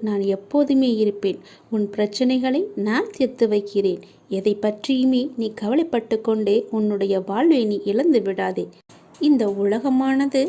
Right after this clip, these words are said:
எப்படி வேண்டுமானாலும் மாறலாம். மனிதனாகனவன் எப்படி வேண்டுமானாலும் மாறலாம். எந்த நொடி வேண்டுமானாலும் மாறலாம்.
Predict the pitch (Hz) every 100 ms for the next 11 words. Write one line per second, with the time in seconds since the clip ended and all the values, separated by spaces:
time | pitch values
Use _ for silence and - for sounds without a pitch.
0 | - 220 220 - 208 208 202 220 262 294
1 | 302 302 302 294 285 269 254 226 202 -
2 | - - - - - 208 202 220 254 254
3 | 254 247 262 262 359 - - 269 269 -
4 | 494 370 294 269 262 262 254 247 247 233
5 | 226 220 208 180 - - - - 208 208
6 | 208 202 214 269 277 262 254 240 240 233
7 | 220 220 214 208 202 190